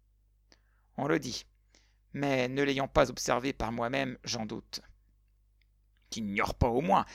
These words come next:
qu'il y a des fièvres de marais qui reviennent tous les trois, six ou neuf ans. Notre machine a de singuliers engrenages. Quand cette maudite horloge est remontée, d'une certaine façon, la fièvre, la colique ou le mal de dents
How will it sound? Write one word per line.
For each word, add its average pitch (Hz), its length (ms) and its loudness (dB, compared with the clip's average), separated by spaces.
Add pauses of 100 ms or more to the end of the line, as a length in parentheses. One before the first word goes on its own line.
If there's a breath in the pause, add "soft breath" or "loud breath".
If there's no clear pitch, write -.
(220 loud breath)
qu'il - 160 -10
y 139 60 -2
a 127 60 0
des 120 120 -4
fièvres 156 460 2
de 113 80 -8
marais 127 320 0
qui - 160 -10
reviennent 120 400 -2 (120)
tous - 120 -8
les - 140 -8
trois, 139 480 6
six - 680 -6
ou 127 100 -10
neuf 170 240 2
ans. 170 180 4 (680 loud breath)
Notre - 280 -2
machine 131 560 0
a 143 80 -2
de 131 100 -4
singuliers 127 720 -4
engrenages. 139 600 2 (440 loud breath)
Quand 131 340 -4 (180 soft breath)
cette - 380 -6
maudite 185 420 -2
horloge 143 400 4
est 139 40 -2
remontée, 127 680 -2 (200)
d'une 127 260 -6 (200)
certaine - 420 -8
façon, 165 480 -2 (340 loud breath)
la 113 120 -2
fièvre, 139 640 0 (200 soft breath)
la 131 280 0
colique 151 600 -4 (140)
ou 147 120 -6
le 117 120 -4
mal 117 320 0
de 123 140 -4
dents 143 240 0